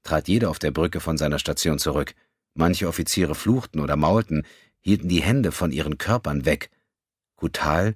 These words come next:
sah Hitzewellen, die von nahezu jeder Oberfläche ausgingen. Es war eng auf der Brücke und durch die Hitze wurde es zunehmend ungemütlicher.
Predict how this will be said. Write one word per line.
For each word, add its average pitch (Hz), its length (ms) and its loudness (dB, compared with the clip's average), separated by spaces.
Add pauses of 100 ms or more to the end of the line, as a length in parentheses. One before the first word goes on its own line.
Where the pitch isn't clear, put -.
(300)
sah - 160 2
Hitzewellen, 85 640 0
die 76 80 0
von 82 200 4
nahezu 90 380 0
jeder 95 440 2
Oberfläche 95 580 -2
ausgingen. 71 520 0 (580)
Es - 160 -2
war 80 160 0
eng 117 180 2
auf 71 140 -4
der 80 120 -2
Brücke 80 320 0
und 80 340 0
durch 82 140 0
die 82 140 2
Hitze 95 380 2 (340)
wurde 85 220 2
es - 200 -2
zunehmend 92 560 4
ungemütlicher. 65 840 -2